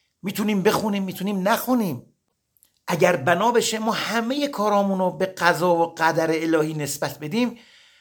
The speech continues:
پس اگر مشکلی پیدا کردیم، یعنی نعوذ بالله این بدبختی و مشکل رو خدا برای ما به وجود آورده؟ نه، خودمون تدبیر نداشتیم، بی‌عقلی کردیم، بی‌دینی کردیم.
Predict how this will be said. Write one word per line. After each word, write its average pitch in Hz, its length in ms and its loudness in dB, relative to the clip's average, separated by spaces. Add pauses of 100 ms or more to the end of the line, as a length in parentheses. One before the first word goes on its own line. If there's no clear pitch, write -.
(120)
پس 175 200 -4
اگر 175 360 0
مشکلی 196 440 0
پیدا 180 260 2
کردیم، 175 480 0 (260)
یعنی 165 200 -2
نعوذ 160 280 0
بالله 143 300 2
این 220 180 0
بدبختی 147 560 -6
و 143 40 -4
مشکل 135 320 -6
رو 233 80 0
خدا 170 400 4
برای 240 240 2
ما 214 160 -2
به 196 120 -8
وجود 202 280 -4
آورده؟ 180 540 -4
نه، 240 520 0 (360)
خودمون 269 460 2
تدبیر 208 500 -2
نداشتیم، 175 580 -2 (240)
بی‌عقلی 185 480 0
کردیم، 165 560 0
بی‌دینی 151 440 -4
کردیم. 127 640 -4